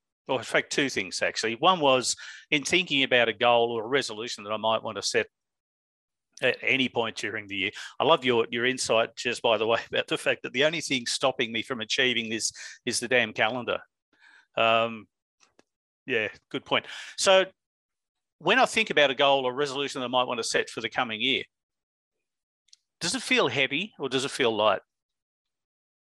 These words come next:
Uh, and this is a, an idea that I got out of a book, um, from Dane Heer called, um, Being You, Changing the World, years ago. So if something feels light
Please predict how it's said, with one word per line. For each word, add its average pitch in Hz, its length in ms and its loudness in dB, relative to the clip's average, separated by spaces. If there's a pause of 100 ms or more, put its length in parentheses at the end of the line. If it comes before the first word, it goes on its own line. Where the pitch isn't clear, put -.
(220)
Uh, 123 380 4
and 160 100 0
this 202 140 0
is 151 120 0
a, 139 120 6
an 131 160 2
idea 127 320 2
that 117 60 0
I 120 60 -2
got 123 140 -4
out 113 120 -2
of 107 80 -8
a - 20 -20
book, 110 240 -10 (180)
um, 107 360 -2
from 107 460 -4 (380)
Dane 113 220 2
Heer 101 300 -2 (160)
called, 104 340 -4
um, 107 280 -4
Being 110 220 0
You, 107 120 0
Changing 107 400 -2
the 101 60 -4
World, 98 280 0
years 110 180 -2
ago. 92 180 -2 (760)
So 175 260 4
if 190 160 2
something 196 380 2
feels 143 500 2
light 117 500 2